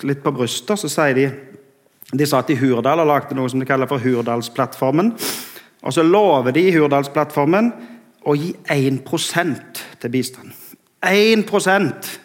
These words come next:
med rike Norge, vi gir en prosent. Er det ikke flott? Hæ? En prosent av vårt statsbudsjett eller vår inntekt.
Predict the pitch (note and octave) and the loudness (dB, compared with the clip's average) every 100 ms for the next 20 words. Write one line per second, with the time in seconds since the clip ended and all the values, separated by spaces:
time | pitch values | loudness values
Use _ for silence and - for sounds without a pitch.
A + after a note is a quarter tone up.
0 | - D3 E3+ D#3+ - - - - - _ | 0 2 4 2 -2 -14 -20 -20 -20 _
1 | C3+ F3+ D3+ C#3+ E3 E3+ D#3 D3+ D#3 D3 | 0 2 2 2 4 4 4 2 2 4
2 | D#3 D#3+ D#3+ D3 D3 B2+ D#3 - C#3 D3+ | 2 0 0 2 2 0 -2 0 0 2
3 | C#3+ C#3+ C#3 D4 - - - E3+ D#4+ - | 0 -2 0 -2 -2 -18 -4 0 0 -2
4 | - - - _ _ _ - F3+ F#3 F#3 | -12 -20 -20 _ _ _ -2 2 2 0
5 | G3 - D#3 D3 E3 D3 D3+ D3 - - | -2 0 0 0 0 2 0 -2 -16 -12
6 | - C#3 B2 - C#3 - C3+ C3+ C3 C3 | -2 0 0 -2 -2 0 -4 -2 -2 0
7 | A#2 - - - - D#3 C3 - A2+ - | -2 -8 -20 -20 -8 -2 -2 -2 -8 -10
8 | - | -20